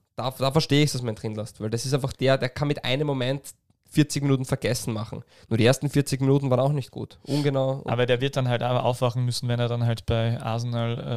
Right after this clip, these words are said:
Speaker 2: Real oder Inter Mailand spielt, weil dort wird dann halt das nicht reichen.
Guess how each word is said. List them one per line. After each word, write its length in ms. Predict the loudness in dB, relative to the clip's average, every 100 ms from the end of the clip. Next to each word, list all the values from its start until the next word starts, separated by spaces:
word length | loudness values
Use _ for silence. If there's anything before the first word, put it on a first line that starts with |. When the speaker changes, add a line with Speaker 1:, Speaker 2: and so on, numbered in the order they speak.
| -6
Speaker 2:
Real 500 | -4 0 2 0 0
oder 340 | -2 0 0
Inter 220 | -2 -2 -2
Mailand 360 | 0 0 -2
spielt, 400 | -2 -6 -8 -8
weil 240 | -6 -6 -6
dort 240 | -8 -6
wird 160 | -6 -6
dann 120 | -4
halt 200 | -4 -6
das 220 | -8 -6
nicht 180 | -8 -10
reichen. 220 | -10 -12